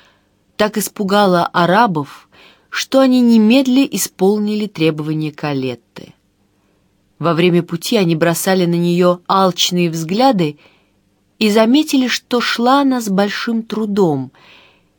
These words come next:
Еще в предыдущие дни лихорадка истощила ее силы, но негодование временно укрепило ее. Теперь же наступила реакция.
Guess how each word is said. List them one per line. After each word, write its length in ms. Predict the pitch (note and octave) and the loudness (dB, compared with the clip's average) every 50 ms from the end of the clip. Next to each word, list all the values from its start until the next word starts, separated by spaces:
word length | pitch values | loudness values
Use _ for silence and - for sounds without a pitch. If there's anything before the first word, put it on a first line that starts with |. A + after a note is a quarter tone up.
| _ _ _ _ _ _ _ _ _ - | _ _ _ _ _ _ _ _ _ -6
Еще 380 | - F#3+ F#3+ G#3+ G3 - A#3 A3 | -4 -2 -2 0 -2 -2 -2 -4
в 60 | A3 | -6
предыдущие 840 | _ - - D4+ - F#3+ - C#4 A#3 G#3+ - - - - A3 G#3 F#3+ | _ -4 -2 -2 -2 -2 -2 -2 -2 -2 -2 -2 -2 -2 -2 -2 -4
дни 340 | F3+ F#3 G#3+ A#3 C4 C#4 C4 | -4 -2 0 2 4 4 4
лихорадка 720 | A3 F#3 - G3 G3+ G#3 A#3 A#3 A3+ - - G#3+ A3 - _ - | 2 0 -2 0 0 2 0 0 -2 -6 -8 -8 -8 -8 _ -8
истощила 720 | G3+ - - - - F#3+ F3 - - - - A#3 A3+ A3 | -8 -6 -6 -2 -2 -2 -2 -2 -4 -4 -4 -2 -2 0
ее 320 | G#3 G3 F#3+ F#3 F#3 G3 G3 | 0 0 0 0 0 -2 -4
силы, 580 | - - - - F#3+ F3 D#3+ C#3+ C#3 C3 C3 _ _ _ _ _ _ _ _ _ _ _ _ _ _ _ - | -4 -6 -6 -4 -2 -2 0 0 -2 -4 -6 _ _ _ _ _ _ _ _ _ _ _ _ _ _ _ -6
но 160 | D#3+ D#3+ E3 | -2 0 2
негодование 1000 | E3+ F3 F3+ D#3+ F3+ E3 F3 F3+ F#3 G3+ A#3+ B3 A#3+ A#3+ A#3 A3+ A3 A3 A3 A3 _ _ _ _ _ _ _ _ - | 4 4 2 2 2 2 2 2 2 2 2 2 2 0 0 0 0 0 -2 -4 _ _ _ _ _ _ _ _ -8
временно 640 | - D3+ F#3 A3+ B3 B3 A#3+ A#3+ A#3 A#3 A3+ A#3 | -2 0 2 2 2 2 2 0 0 2 2 0
укрепило 640 | A#3 A#3 A3+ - - B3+ B3+ - - A3 F#3+ D#3+ C#3+ C#3 | 0 -2 -2 -2 -2 -2 -2 -2 -2 0 0 2 2 0
ее. 460 | C3 C3 C3 B2 B2 B2+ B2+ A#2+ - _ _ _ _ _ _ _ _ _ _ _ _ _ _ _ _ _ _ _ _ _ _ _ _ _ | 0 -2 -4 -4 -6 -6 -6 -8 -10 _ _ _ _ _ _ _ _ _ _ _ _ _ _ _ _ _ _ _ _ _ _ _ _ _
Теперь 520 | - - E3+ C#3 - - A#3 C4 C4 C4 | -6 -6 -6 -4 -2 0 2 2 2 0
же 240 | C4 B3+ C4 C4 C4 _ _ _ _ _ _ _ _ _ _ _ _ _ _ _ _ - | 0 -2 -2 -4 -6 _ _ _ _ _ _ _ _ _ _ _ _ _ _ _ _ -8
наступила 640 | - D#3 D#3 D3+ - - E3 C#3 - F#3 G3 G3 F#3 | -4 -4 -4 -4 -6 -8 -8 -4 -2 0 2 2 2
реакция. 840 | F3+ E3+ D#3+ D3+ C#3+ C#3 C3+ C3+ - - - - - C3+ C3+ C#3 C#3+ | 2 0 0 0 0 -2 -2 -6 -10 -14 -14 -14 -14 -14 -14 -16 -18